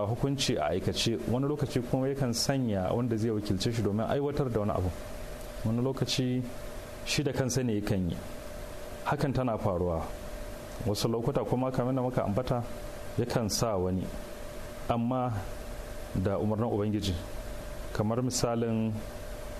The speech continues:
ya zo a cikin Suratul Baqara cewa a lokacin da su, wasu mutane suka ce wa annabinsu ya sa masu wani sarki wanda zai jagorance su domin su yaƙi,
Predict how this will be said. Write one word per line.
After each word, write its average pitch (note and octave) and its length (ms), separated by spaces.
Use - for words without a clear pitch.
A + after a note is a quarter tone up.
ya A2+ 100
zo A#2 320
a G2 80
cikin A2+ 580
Suratul A#2 340
Baqara G#2+ 380
cewa G#2 480
a G#2+ 60
lokacin G#2+ 400
da G2 260
su, - 240
wasu A2+ 260
mutane G#2+ 540
suka G#2+ 240
ce - 220
wa F#2 540
annabinsu A2 640
ya F#2+ 420
sa A#2+ 220
masu A#2 360
wani A#2 500
sarki A#2 540
wanda B2 200
zai A#2 180
jagorance G#2 360
su A#2 120
domin G#2+ 240
su A2+ 140
yaƙi, G#2+ 360